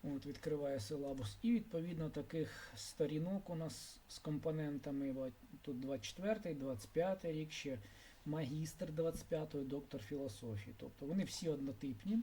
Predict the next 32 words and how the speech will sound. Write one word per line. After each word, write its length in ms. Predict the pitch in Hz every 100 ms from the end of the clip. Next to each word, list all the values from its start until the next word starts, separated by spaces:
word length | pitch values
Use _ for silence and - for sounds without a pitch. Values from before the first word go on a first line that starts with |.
| - -
тому 160 | 165 147
що 120 | 139
зроблені 420 | 143 143 135 135
всі 260 | 107 165 143 - - - - - - - - - - - -
по 100 | -
одному 260 | 139 123 117
шаблону. 540 | 101 107 104 127 202
Тут 200 | 226 107
інформація 560 | 117 101 117 151 202 214
коротенька. 560 | 208 196 196 196 196 175 - - - -
І, 60 | 220
відповідно, 440 | 180 - 151 135
силабус 580 | 120 175 208 240 202 -
і 40 | 156
детальна 420 | 139 151 143 139
інформація. 680 | 120 104 113 101 98 - - - - - -
Клік 220 | 143 135
сюди, 340 | - 156 202 233
детальна 440 | 147 143 127 117
інформація. 680 | 107 135 135 208 226 220 208 202 - - - - - - -
П 80 | -
Р 160 | 143 139
Н, 260 | 131 127
З 160 | 117 127
К, 140 | -
Ф 200 | 123 117 -
К, 260 | 180 214 214 -
які 240 | 156 - 165
треба 280 | 160 160 156
викладачам 680 | 156 160 151 156 175 151
брати 220 | 143 147
звідси. 400 | 139 147 147 -